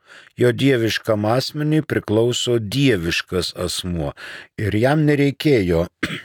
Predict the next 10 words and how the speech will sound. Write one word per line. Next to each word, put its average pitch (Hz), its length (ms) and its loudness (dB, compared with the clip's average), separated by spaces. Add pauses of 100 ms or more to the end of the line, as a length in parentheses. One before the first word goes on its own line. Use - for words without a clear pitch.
(220)
<clears throat> - 880 -8
eiti 92 300 -2
į 78 100 -10
pirmą 90 320 2
klasę 156 560 0
ir 101 160 -2
mokytis 95 640 -2
abėcėlės 139 800 0 (240)
ar 104 240 -2
aritmetikos. 95 1040 -4